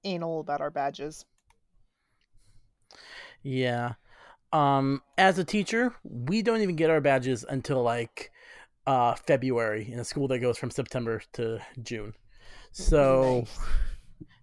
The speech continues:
Speaker 2: thank God for children's security, right?
Speaker 1: Right.
Speaker 2: No,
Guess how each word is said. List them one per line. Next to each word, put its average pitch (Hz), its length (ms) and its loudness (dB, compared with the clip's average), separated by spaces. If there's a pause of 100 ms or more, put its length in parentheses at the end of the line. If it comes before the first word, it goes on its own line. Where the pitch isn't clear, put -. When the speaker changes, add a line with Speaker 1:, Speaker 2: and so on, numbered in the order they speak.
Speaker 2:
thank 190 440 2
God 170 340 8
for 147 100 0
children's 147 440 0
security, 113 540 -2
right? 190 280 0 (640)
Speaker 1:
Right. 180 200 -6
Speaker 2:
No, 175 260 -6